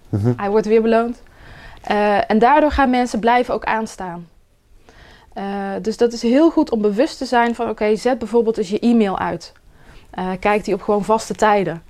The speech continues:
Speaker 2: Eh, het is prima dat hij er is, maar hij mag niet te hoog.
Speaker 1: Ja.
Speaker 2: Hij mag niet continu gevoed worden, want hij gaat door.
Speaker 1: Ja.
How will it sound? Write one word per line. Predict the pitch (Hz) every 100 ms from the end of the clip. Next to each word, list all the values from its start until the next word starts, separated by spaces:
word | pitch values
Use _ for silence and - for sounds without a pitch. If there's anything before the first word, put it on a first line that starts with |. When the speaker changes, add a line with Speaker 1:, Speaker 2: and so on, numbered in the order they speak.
| - - - -
Speaker 2:
Eh, | 180 175
het | 175 180 -
is | -
prima | - 339 302
dat | 262 269
hij | 233
er | 214
is, | 262 -
maar | 226
hij | 233
mag | 240 254
niet | 254
te | 240
hoog. | 214 208 190 - - _
Speaker 1:
Ja. | - 117 117
Speaker 2:
Hij | 208
mag | 214 214
niet | 233
continu | - 262 262 220 226
gevoed | 226 196 226
worden, | 196 180 180 175
want | - 202
hij | 214
gaat | 208 220 175
door. | 226 170 160 - -
Speaker 1:
Ja. | 117 104